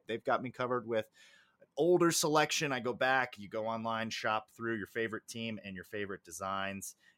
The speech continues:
You're probably a Michigan fan, but they got you covered 'cause they got a huge selection of schools on there. So check 'em out at homefieldapparel dot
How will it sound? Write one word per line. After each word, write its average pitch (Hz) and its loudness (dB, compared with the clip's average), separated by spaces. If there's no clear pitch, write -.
You're - -20
probably 101 0
a 98 -4
Michigan 113 -6
fan, 127 -4
but 123 -6
they 120 -8
got 120 -2
you - -18
covered 135 -4
'cause - -20
they 139 -8
got 135 -2
a - -8
huge 175 -6
selection 139 -2
of 120 -8
schools 147 -4
on 101 -4
there. 85 -4
So 87 -4
check - -2
'em 156 -2
out 147 2
at 104 -4
homefieldapparel 143 -2
dot 107 0